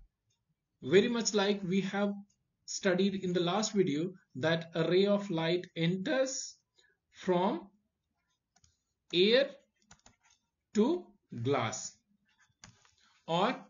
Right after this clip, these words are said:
air to water. So when it enters from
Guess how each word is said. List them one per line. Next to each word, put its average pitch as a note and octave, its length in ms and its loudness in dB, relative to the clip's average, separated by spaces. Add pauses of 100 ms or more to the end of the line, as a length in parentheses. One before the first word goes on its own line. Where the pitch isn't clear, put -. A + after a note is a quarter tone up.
(160)
air E3+ 240 6
to F#3+ 400 0 (160)
water. B2 480 0 (300)
So G#3 220 0
when A3+ 220 0
it C4 140 -4
enters C4 440 2
from A3+ 280 -2